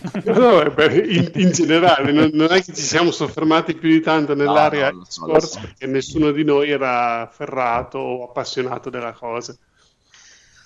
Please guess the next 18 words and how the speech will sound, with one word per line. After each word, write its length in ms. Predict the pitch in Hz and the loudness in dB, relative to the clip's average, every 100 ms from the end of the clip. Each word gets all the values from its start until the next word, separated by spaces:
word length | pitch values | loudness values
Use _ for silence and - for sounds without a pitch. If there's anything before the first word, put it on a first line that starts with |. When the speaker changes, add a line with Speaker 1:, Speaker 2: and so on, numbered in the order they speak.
| _ _ _ _ _ _ | _ _ _ _ _ _
Speaker 2:
Quindi 220 | 139 117 | -2 -2
quest'anno 320 | - 143 175 | -2 0 0
abbiamo 220 | 131 127 | 2 2
avuto 180 | 135 120 | 2 0
un 80 | 120 | 0
terzo 300 | 156 160 151 | 0 0 0
padiglione 480 | 135 120 117 131 143 | 0 0 2 2 2
a 40 | |
Milano 280 | 127 110 104 | 0 -2 -2
Games 340 | 117 117 127 - | 0 0 -4 -10
Week 500 | 170 - 175 180 - - | -12 -6 -4 -4 -10 -4
e, 240 | 113 104 _ - | -2 -2 _ -4
ed 160 | 113 | 0
era 100 | 117 | 2
tutto 300 | 113 170 - | 0 -2 -4
dedicato 640 | 110 117 - 98 95 104 101 | -4 -6 0 2 2 0 -2
agli 360 | 98 101 98 | 0 -2 -6
esport, 600 | 92 - 98 92 _ 104 | -12 -6 -4 -4 _ -10